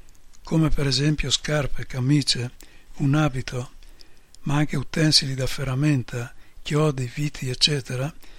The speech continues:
si dovevano richiedere buoni d'acquisto all'ufficio competente del comune, che in genere respingeva tali richieste, non potendo soddisfarle.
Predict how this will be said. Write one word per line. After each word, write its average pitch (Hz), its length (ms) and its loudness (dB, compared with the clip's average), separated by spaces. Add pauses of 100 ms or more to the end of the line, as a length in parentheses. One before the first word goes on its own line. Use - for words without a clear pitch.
(440)
si - 180 0
dovevano 151 480 2
richiedere 139 560 -4
buoni 143 300 0
d'acquisto 131 680 -4 (540)
all'ufficio 139 520 -2
competente 143 640 0
del 123 160 -4
comune, 131 580 0 (500)
che 196 140 -2
in 170 80 2
genere 147 480 2
respingeva 135 640 0
tali 143 260 -4
richieste, 131 760 -4 (400)
non 139 180 2
potendo 131 640 0 (480)
soddisfarle. 127 880 -2